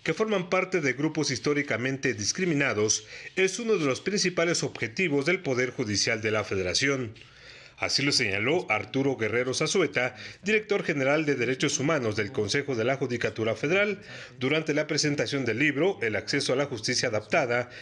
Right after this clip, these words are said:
experiencias desde América. El objetivo es garantizar el acceso a la justicia a niñas, niños y adolescentes, mujeres, personas de la comunidad L G B T I Q más, personas con discapacidad, indígenas y afromexicanas, entre otros.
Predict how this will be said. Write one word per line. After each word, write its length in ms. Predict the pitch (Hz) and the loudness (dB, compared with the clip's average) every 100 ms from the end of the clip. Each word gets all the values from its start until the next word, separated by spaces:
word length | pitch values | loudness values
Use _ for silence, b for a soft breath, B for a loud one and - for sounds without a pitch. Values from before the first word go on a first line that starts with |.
| B | B
experiencias 760 | 196 180 - 131 131 - 139 110 | -2 -2 -2 0 0 0 0 0
desde 300 | 127 110 113 | -2 0 -2
América. 600 | 117 147 143 143 117 - - B B B 110 | 0 0 0 -2 -4 -6 -20 B B B -8
El 140 | 98 123 | -2 -2
objetivo 420 | 139 147 147 160 | 0 -2 0 0
es 80 | 160 | 0
garantizar 540 | 147 127 107 139 143 | 0 -2 -2 0 0
el 100 | 139 | 0
acceso 340 | 107 - 143 | -2 -2 0
a 40 | 147 | 0
la 80 | 160 | 0
justicia 580 | 143 110 151 143 175 175 | -2 -4 -2 0 0 -2
a 120 | 117 | -4
niñas, 460 | 120 151 156 147 | -2 0 2 0
niños 440 | 127 143 147 143 - | 0 0 2 0 0
y 40 | |
adolescentes, 840 | 113 160 131 147 113 101 104 - B B B B | 0 0 0 0 -2 -2 -2 -2 B B B B
mujeres, 580 | 117 113 151 143 170 170 | -4 0 2 2 0 -2
personas 480 | 113 107 143 143 | -4 -2 0 0
de 80 | 113 | 0
la 140 | 123 147 | 0 0
comunidad 580 | 151 143 117 131 - | 0 -2 0 0 0
L 240 | 127 123 120 | -2 0 0
G 120 | 127 | 0
B 100 | 123 | -2
T 200 | 120 127 | 0 -2
I 120 | 123 | -2
Q 140 | 123 135 | -2 0
más, 400 | 170 180 - B B B B | 2 2 -2 B B B B
personas 460 | 104 - 131 131 | -4 -2 -2 -2
con 160 | - 107 | -2 -2
discapacidad, 800 | 180 - 175 165 151 120 101 - B B B | 0 -2 -2 -2 0 0 -2 -6 B B B
indígenas 720 | 117 131 147 135 139 135 - | -6 -2 0 0 0 -2 0
y 80 | 120 | 0
afromexicanas, 1000 | 143 127 143 143 107 120 107 110 - - B B | 0 -2 -4 -4 -2 0 0 0 -2 -4 B B
entre 320 | 127 120 123 131 | -6 -4 -2 0
otros. 640 | 143 143 117 - - - | 0 0 -2 -2 -4 -8